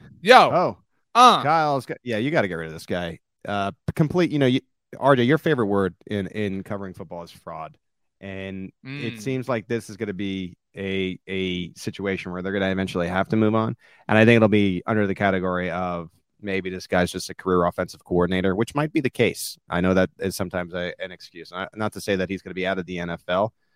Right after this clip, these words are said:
Speaker 2: um, but it, it does seem like let's go back to the drawing board. I, I don't have the tweet in front of me, and I wish I did, but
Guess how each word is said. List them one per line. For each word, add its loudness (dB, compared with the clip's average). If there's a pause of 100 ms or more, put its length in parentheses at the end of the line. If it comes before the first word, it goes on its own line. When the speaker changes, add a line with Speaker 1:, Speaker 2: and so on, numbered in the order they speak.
(420)
Speaker 2:
um, -10
but -14
it, -2
it -8
does 2
seem 2
like 2
let's 2
go -2
back 4
to -20
the -8
drawing 0
board. -2 (220)
I, -6
I -4
don't -4
have -2
the -10
tweet -6
in -4
front 2
of 8
me, 8
and 4
I 4
wish 0
I 0
did, 0 (560)
but 0